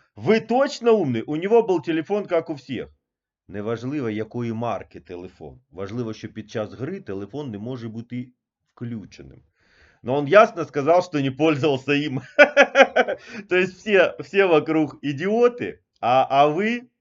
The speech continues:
э, мама читера и читер, вот сказали, и все должны вам поверить. Почему вы не признаете поражение,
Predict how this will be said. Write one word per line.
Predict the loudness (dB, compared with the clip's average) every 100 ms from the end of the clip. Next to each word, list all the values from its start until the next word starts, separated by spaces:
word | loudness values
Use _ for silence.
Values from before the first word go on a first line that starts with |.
| _ -10
э, | -6 -4 -4 -4 -4 -6 -6 -6
мама | 0 0 0 -4
читера | -6 -10 -6 -4 -4
и |
читер, | -8 -12 -6 -6
вот | -6 -10
сказали, | -12 -8 0 0 2 -2
и |
все | -6 -8 -6
должны | -6 -6 -6
вам | -6 -6
поверить. | -6 -8 -8 -12 -18 _ _ _ _ _ _
Почему | -2 -2 -2 0 2 2
вы | 2
не | 0
признаете | -2 -4 -4 -2 0 0 -2 -4
поражение, | 0 2 2 -2 -6 -6 -12